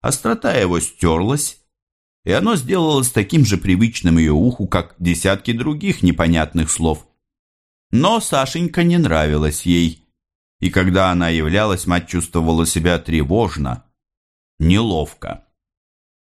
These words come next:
Однажды она сказала хохлу, недовольно поджимая губы: "Что-то уж очень строга Сашенька. Все приказывает,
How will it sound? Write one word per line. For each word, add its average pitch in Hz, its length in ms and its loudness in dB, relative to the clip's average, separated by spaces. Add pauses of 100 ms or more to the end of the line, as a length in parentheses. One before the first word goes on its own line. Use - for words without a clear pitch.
(120)
Однажды 147 540 0
она 151 220 0
сказала 131 480 -2
хохлу, 87 680 0 (480)
недовольно 110 640 0
поджимая 98 640 0
губы: 98 460 0 (960)
"Что-то - 680 -2
уж - 460 -4 (300)
очень 190 360 2
строга 233 640 -4
Сашенька. - 720 -4 (500)
Все - 240 -2
приказывает, 196 1200 -2